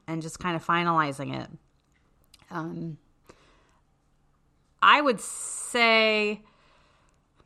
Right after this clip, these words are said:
after two hours, you're probably gonna stop being productive, and maybe you need to table it and, m-, you know, reconvene in a week or two. I just,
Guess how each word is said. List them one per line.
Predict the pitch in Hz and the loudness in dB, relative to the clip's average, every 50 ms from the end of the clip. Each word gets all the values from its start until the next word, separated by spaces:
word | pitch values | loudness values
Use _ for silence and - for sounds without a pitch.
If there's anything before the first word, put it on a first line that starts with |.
| _ _ _ - - - - - - - | _ _ _ -20 -20 -20 -20 -16 -2 0
after | 196 196 190 - 214 196 | 0 0 0 -2 -8 -8
two | 185 - - - 226 220 214 | -8 -8 -6 -4 -2 0 2
hours, | 202 196 196 196 208 214 214 214 220 214 208 - - - - - - - _ _ _ _ _ - _ - - - - - _ | 4 6 6 6 6 4 2 0 -2 -4 -6 -10 -14 -14 -16 -18 -20 -20 _ _ _ _ _ -20 _ -20 -20 -20 -20 -20 _
you're | - 190 185 180 180 | -10 -8 -8 -8 -8
probably | - - - - - 180 190 196 196 190 196 | -10 -14 -12 0 2 4 4 4 4 2 -2
gonna | 185 190 190 185 | -2 -2 -4 -6
stop | - - - 190 175 - - | -6 0 4 4 4 4 4
being | 190 185 185 180 | 0 -2 -2 -4
productive, | - - 185 147 156 170 - - 247 247 277 294 262 - - - - _ _ _ _ _ _ _ _ _ | -4 -6 -2 2 2 2 2 2 0 0 0 0 -4 -10 -16 -20 -20 _ _ _ _ _ _ _ _ _
and | 165 175 185 | -6 -4 -2
maybe | 185 190 185 190 180 190 | 0 0 0 0 0 -2
you | 190 190 185 | -2 -2 -2
need | 185 180 175 175 175 165 | -2 -2 -2 -2 -4 -6
to | - - - 190 175 175 170 | -8 -6 -2 0 0 0 0
table | 170 170 - 202 185 175 175 190 196 202 208 | -2 -6 -6 -4 -4 -2 -2 0 2 2 2
it | 220 226 220 220 - - _ _ _ _ _ _ _ _ _ _ _ _ _ _ _ _ _ | 2 0 -2 -6 -12 -20 _ _ _ _ _ _ _ _ _ _ _ _ _ _ _ _ _
and, | - 165 165 156 160 160 160 160 156 156 156 156 151 - - - - - | -2 -2 0 0 0 -2 -2 -4 -4 -6 -6 -8 -8 -10 -14 -14 -10 -6
m-, | 175 180 180 - - - | -4 -2 -4 -4 -6 -10
you | - 170 170 160 | -8 -6 -4 -4
know, | 151 | -4
reconvene | 156 175 190 185 - 190 175 156 165 165 170 185 190 202 214 214 196 202 - | -2 -2 -2 -2 -2 -4 -4 -2 -2 -2 -2 -2 -2 -4 -4 -6 -8 -8 -8
in | 190 196 | -6 -4
a | 202 | -4
week | 208 220 214 233 | -4 -4 -4 -6
or | 240 | -8
two. | 233 - - 262 254 262 262 262 - - _ _ _ _ _ _ _ _ _ _ _ _ _ _ _ _ _ _ _ _ _ _ _ _ _ _ | -8 -6 -4 -2 -2 -2 -2 -4 -8 -14 _ _ _ _ _ _ _ _ _ _ _ _ _ _ _ _ _ _ _ _ _ _ _ _ _ _
I | - 185 | -8 -8
just, | 175 175 190 180 - - - - - - - - - - - - | -6 -6 -8 -10 -8 -10 -12 -12 -14 -14 -16 -18 -18 -18 -20 -20